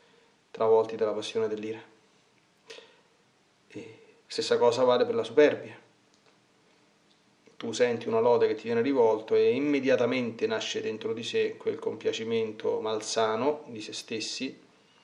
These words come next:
e, o quel sentirsi bravi, eccetera. Oppure qualcuno ti dice qualche cosa di storto e, e subito t'offendi. Sono tutte passioni queste qui. Sono re-,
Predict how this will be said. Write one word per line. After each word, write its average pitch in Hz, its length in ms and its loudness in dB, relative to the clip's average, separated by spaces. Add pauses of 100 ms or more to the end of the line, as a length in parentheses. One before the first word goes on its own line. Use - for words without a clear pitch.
(680)
e, 101 520 -12 (140)
o 110 160 -6
quel 110 180 0
sentirsi 113 480 -8
bravi, 113 640 0 (2250)
eccetera. - 640 2 (160)
Oppure 113 300 0
qualcuno 113 380 -2
ti 113 120 -4
dice 113 540 -2
qualche 113 320 -4
cosa 110 260 -2
di 113 80 0
storto 123 840 0 (680)
e, - 560 -8 (240)
e - 120 -12
subito 113 340 0
t'offendi. 123 460 2
Sono 151 160 0
tutte 160 180 -2
passioni 127 420 2
queste - 240 -8
qui. - 240 -18
Sono 123 280 -2
re-, - 160 -2